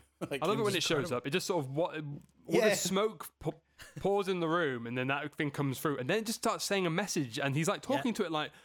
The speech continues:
Speaker 2: "Aha, this is the message robot." And it's like, just gives him this,
Speaker 1: <laughs> Yeah.
Speaker 2: like, death threat.
Speaker 1: Can we put Death Threat Robot in the army then?
Speaker 2: Hundred
Speaker 3: Yeah, yeah,
Speaker 2: percent.
Speaker 3: sure, I can
Speaker 1: Yeah,
Speaker 3: buy
Speaker 1: we'll
Speaker 3: that.
Speaker 2: And
Speaker 1: send him
Speaker 2: then
Speaker 1: down the trench. He can tell Cthulhu he's,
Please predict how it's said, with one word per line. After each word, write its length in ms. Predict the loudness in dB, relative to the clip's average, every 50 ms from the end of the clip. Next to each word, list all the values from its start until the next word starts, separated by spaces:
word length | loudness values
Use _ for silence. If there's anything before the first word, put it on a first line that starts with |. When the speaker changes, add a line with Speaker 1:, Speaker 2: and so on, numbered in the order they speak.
| -20 -16 -10 -6
Speaker 2:
"Aha, 340 | -4 -2 0 0 0 -2 -4
this 160 | -6 -6 -6
is 100 | -6 -6 -4
the 80 | -2
message 380 | -2 0 0 0 0 -2 -2 -2
robot." 400 | -4 -6 -6 -6 -8 -12 -12 -14 -20 -20 -20 -16 -8 -4
And 100 | -2 0
it's 120 | 2 2
like, 160 | 2 0 0 -2
just 160 | -4 -2 0
gives 160 | 0 2 2
him 80 | 2 2
this, 140 | 4 6 6
Speaker 1:
<laughs> 0 |
Yeah. 60 | 6
Speaker 2:
like, 260 | 6 4 -2 -4 -2
death 260 | -2 0 0 -2 -4 -4
threat. 360 | -2 0 0 0 -2 -6 -10 _ _ -20 -20 -14 -8
Speaker 1:
Can 120 | -4 -2 0
we 120 | 0 2
put 180 | 2 2 2 2
Death 220 | 2 2 2 2 0
Threat 180 | 0 0 2
Robot 300 | 2 2 2 2 0 0
in 80 | 0 0
the 80 | 0
army 300 | 2 2 0 0 -2 -4
then? 100 | -4 -2
Speaker 2:
Hundred 200 | 0 0 0 0 0
Speaker 3:
Yeah, 80 | 2
yeah, 60 | 2 4
Speaker 2:
percent. 180 | 4 2 2 0
Speaker 3:
sure, 280 | -2 -2 -2 -2 -2
I 80 | -4 -4
can 140 | -4 -2 0
Speaker 1:
Yeah, 100 | 0 2
Speaker 3:
buy 40 | 2
Speaker 1:
we'll 120 | 2 2 2
Speaker 3:
that. 80 | 4 4
Speaker 2:
And 60 | 4
Speaker 1:
send 20 | 4
him 160 | 4 4 4
Speaker 2:
then 100 | 4 2
Speaker 1:
down 80 | 2
the 80 | 0 -2
trench. 320 | 0 0 0 0 0 -2
He 100 | -4 -4
can 220 | -4 -4 -4 -4 -4
tell 240 | -2 -2 -2 -2 -2
Cthulhu 440 | -6 -6 -4 -2 -2 0 0 -2 -2
he's, 140 | -4 -6 -8